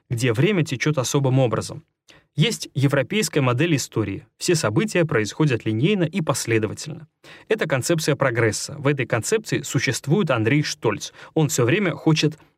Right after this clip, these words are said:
суету навести. Другой моделью истории является периодическое время, когда события начинаются, продолжаются, заканчиваются и начинаются снова.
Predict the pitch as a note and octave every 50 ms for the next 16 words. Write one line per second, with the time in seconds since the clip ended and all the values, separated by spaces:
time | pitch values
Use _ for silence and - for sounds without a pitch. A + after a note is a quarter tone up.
0 | _ - - - F3+ E3 D#3 E3 D#3+ - E3 C3+ A#2 G2+ G2 F#2+ - - - -
1 | - - _ _ _ _ _ _ _ - - - - _ _ - - - A#2+ A2+
2 | E3 A#3+ G#3 G3 F3 D#3 E3+ D#3+ D3+ C3 B2 A#2 - - - C3 A2+ G#2+ G2+ G2+
3 | A2 G#2+ A#2+ D3 F#3 F#3 D#3 E3 D#3 E3+ F3 G3+ G3 F3+ D#3+ E3+ D#3 - - -
4 | - - B2 A#2 A2 A#2 A#2+ B2+ D3 F3 F3 D#3+ - - - - - - C#3+ C3+
5 | C3+ D#3 D3 - C3+ B2 A#2 D#3+ D#3+ - F3 D3+ C3 B2+ - - A2 G#2+ A2+ C#3
6 | E3+ F3 D#3+ - F3+ D#3 F3+ D#3+ B2+ B2 A2 G#2 G2+ A2 A2 A2 G#2+ G#2 - A#2
7 | G#2+ G2+ F#2+ - - A#2 D3+ E3+ D#3+ - F#3 F3+ G#3 F3+ D#3+ - G3+ - - -
8 | G3 G#3+ A#3+ A3+ G#3+ D#3 - B2 G#2 A2 A2 B2 D3+ - - - - - - A2
9 | G2 F#2 F#2 -